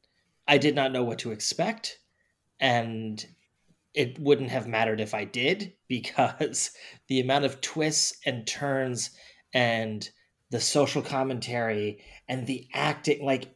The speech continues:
everything was firing on all cylinders, um, to where, like I said at, at the beginning of this, like, I've only seen that movie once, and it's not because I didn't love it, and it's not because I don't think about it all the time. You know, I just think whenever I think of something to rewatch, it's just, like, I don't know, maybe a little bit more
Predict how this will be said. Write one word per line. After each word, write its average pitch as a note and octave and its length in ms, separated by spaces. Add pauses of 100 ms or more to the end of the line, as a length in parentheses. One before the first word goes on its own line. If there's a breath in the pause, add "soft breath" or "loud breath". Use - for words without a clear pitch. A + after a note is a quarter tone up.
everything F#3 500
was F#3 180
firing C3 600
on A#2 100
all A#2 300
cylinders, C#3+ 800 (360 soft breath)
um, A#2 300
to D3+ 120
where, D#3 100
like D3+ 160
I C3+ 60
said C3 200
at, B2+ 160
at B2 140
the A#2 80
beginning B2 260
of B2 60
this, A#2 180
like, A2+ 220
I've E3 180
only G#3+ 140
seen D3 140
that B2 160
movie A2 400
once, D3 420 (400 loud breath)
and B2 460 (240)
it's D3+ 180
not D#3 160
because D3 240
I C3+ 60
didn't B2+ 200
love A2+ 200
it, A#2 120
and A#2 100
it's A2+ 120
not A#2 140
because A2 180
I A2 40
don't G#2+ 140
think G#2+ 160
about A2 240
it G#2 60
all G#2 120
the G2+ 100
time. G2+ 360 (420)
You B2+ 100
know, A2+ 100
I A2 60
just G#2+ 180
think A2+ 160
whenever A2 240
I G#2+ 80
think - 340 (140)
of G#2+ 100
something A2+ 220
to G#2+ 80
rewatch, G#2+ 520
it's B2 140
just, - 220
like, G#2 260
I B2+ 60
don't A2 80
know, G#2+ 140
maybe A2 180
a A2 60
little G#2+ 160
bit G#2+ 60
more A2 280